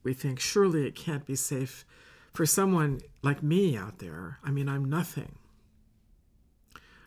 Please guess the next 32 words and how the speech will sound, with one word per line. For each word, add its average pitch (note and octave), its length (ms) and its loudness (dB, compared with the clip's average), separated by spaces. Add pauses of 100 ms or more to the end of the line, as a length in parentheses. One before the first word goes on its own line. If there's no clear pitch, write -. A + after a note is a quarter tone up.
(160)
Or D3 140 2
I'll D3 100 2
create D#3+ 320 -2
so F3 180 0
much E3 180 -2
vanity C#3+ 540 0
that C3 160 -4
I'll C3 120 -2
think C#3+ 220 -2
I'm C#3+ 160 0
everything, D3 680 0 (320)
and E3 120 2
then F#3 80 6
I F#3 40 6
really G#3+ 280 8
can't C#3 300 -2
go B2+ 140 -6
out A#2 160 -6
there A#2+ 120 -6
because B2 340 -6
I B2+ 60 -4
have C3+ 220 -4
to B2+ 80 -8
define B2+ 500 -6
how, B2 340 -6
how A#2+ 120 -6
much B2 200 -6
everything D3 480 -6
I A2 80 -10
am. A2 280 -14 (840)
Greed, C3+ 360 -2
power. C3+ 580 -6